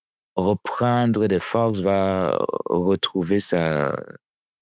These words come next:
sa vigueur, sa, sa, sa position d'antan. Pour moi, c'est la plus belle des images, là, qui illustre ce que c'est que la résilience. C'est faire face aux événements,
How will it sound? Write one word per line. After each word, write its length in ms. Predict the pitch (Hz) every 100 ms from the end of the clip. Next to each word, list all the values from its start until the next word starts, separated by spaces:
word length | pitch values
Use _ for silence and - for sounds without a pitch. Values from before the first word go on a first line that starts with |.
| -
sa 240 | - 92
vigueur, 720 | 87 92 87 104 98 82 80
sa, 420 | 80 - 80 76 71
sa, 280 | - 62 60 - _ _ _ _ _ _ _ _ _ _
sa 100 | -
position 480 | 95 107 98 98 117
d'antan. 360 | 104 82 78 73 - _ -
Pour 120 | 107
moi, 260 | 123 143
c'est 680 | 131 - 101 92 90 87 85 90 101 _ _ -
la 60 | -
plus 140 | 117
belle 220 | 110 107
des 180 | 98 85
images, 540 | 82 92 92 87 - 67
là, 280 | 64 60 60 -
qui 260 | - 92 90
illustre 540 | 80 90 113 - - 92 92 90 90 92 - _ _
ce 120 | - -
que 120 | 101
c'est 180 | - 90
que 80 |
la 80 | 87
résilience. 540 | 82 76 78 78 78 76
C'est 480 | - 98 90 90 95 _ - _ _ _ _ _ _ _ _ -
faire 180 | 143
face 220 | - 135 127
aux 40 |
événements, 520 | 101 92 87 92 107